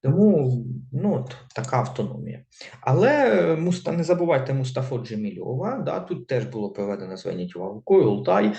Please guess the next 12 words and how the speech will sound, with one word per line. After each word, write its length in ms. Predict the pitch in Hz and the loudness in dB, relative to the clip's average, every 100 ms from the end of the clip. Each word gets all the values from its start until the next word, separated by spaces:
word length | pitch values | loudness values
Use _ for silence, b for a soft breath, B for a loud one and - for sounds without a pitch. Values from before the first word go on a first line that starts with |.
| B B | B B
було 420 | 131 170 175 120 - | 0 4 4 2 2
проголошено 760 | 113 113 131 117 - 110 110 | 0 4 4 4 0 -4 -4
утворення 480 | 110 110 104 95 101 | -2 0 0 -2 -4
Меджлісу, 1000 | 101 156 127 - - - 202 208 - 175 B B 135 | -2 -2 -2 -6 -8 -4 -4 -2 -4 -6 B B 0
ну 80 | |
і 40 | 165 | 2
не 100 | 135 | 2
забувайте 540 | - 107 123 120 - | 0 0 2 2 2
Мустафа 440 | 101 104 - - 101 | -4 -4 -6 -2 -4
Джемілєв, 560 | 104 95 147 175 117 | -4 -4 0 0 0
наш 120 | 95 | -6
ж 120 | 90 | -12